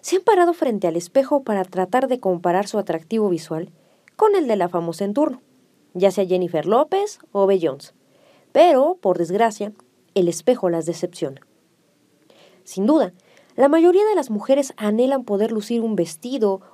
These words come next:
o un pantalón entallado que les haga lucir unos glúteos firmes, levantados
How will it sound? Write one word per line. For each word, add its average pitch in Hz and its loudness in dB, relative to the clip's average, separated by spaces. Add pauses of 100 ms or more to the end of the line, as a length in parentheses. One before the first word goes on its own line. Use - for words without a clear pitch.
o 180 4
un 208 2
pantalón 196 0
entallado 185 0
que 190 -6
les 165 -4
haga 233 0
lucir 196 -4
unos 185 -4
glúteos 185 -4
firmes, 240 -4 (380)
levantados 175 0